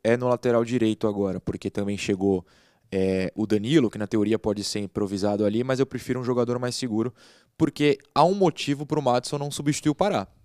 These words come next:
Pelo menos a gente tem que deduzir isso, porque o Pará segue como titular absoluto. Então,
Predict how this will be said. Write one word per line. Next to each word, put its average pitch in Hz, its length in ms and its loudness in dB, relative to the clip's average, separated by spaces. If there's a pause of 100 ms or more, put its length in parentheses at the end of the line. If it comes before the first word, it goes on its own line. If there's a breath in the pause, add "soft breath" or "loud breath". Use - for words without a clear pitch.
(120)
Pelo 120 180 6
menos 113 180 -2
a 127 40 2
gente 127 140 -6
tem 139 120 -2
que 143 60 -12
deduzir 151 380 -2
isso, 120 220 -2
porque 104 240 -6
o 101 40 -6
Pará 104 300 -2
segue 117 340 2
como 127 200 -8
titular 127 300 0
absoluto. 127 500 -6
Então, 98 260 -10